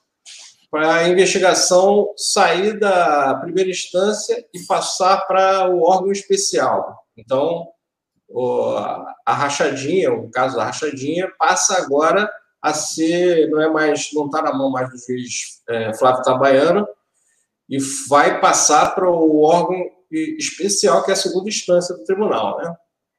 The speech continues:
Porque na época da suposta rachadinha, a argumentação foi essa, ele era parlamentar, então ele tem essa prerrogativa. Mas, ao mesmo tempo que os desembargadores,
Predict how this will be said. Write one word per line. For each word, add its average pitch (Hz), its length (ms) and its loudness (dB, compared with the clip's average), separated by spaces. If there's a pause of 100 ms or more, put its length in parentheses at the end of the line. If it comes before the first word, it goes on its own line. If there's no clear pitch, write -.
(560)
Porque 139 460 -2
na 135 200 2
época 135 340 0
da 120 260 2
suposta 120 480 -6
rachadinha, 160 580 -2
a - 580 -4
argumentação 120 500 -6
foi 151 160 -2
essa, - 320 0 (640)
ele 151 300 2
era 156 480 4
parlamentar, 160 840 0 (300)
então 143 800 -4 (100)
ele 139 300 -8
tem 135 240 0
essa 143 580 0 (360)
prerrogativa. 151 760 0 (480)
Mas, 190 300 4
ao 247 140 6
mesmo 247 260 4
tempo 202 200 2
que 208 60 -6
os 175 100 -6
desembargadores, 170 840 -2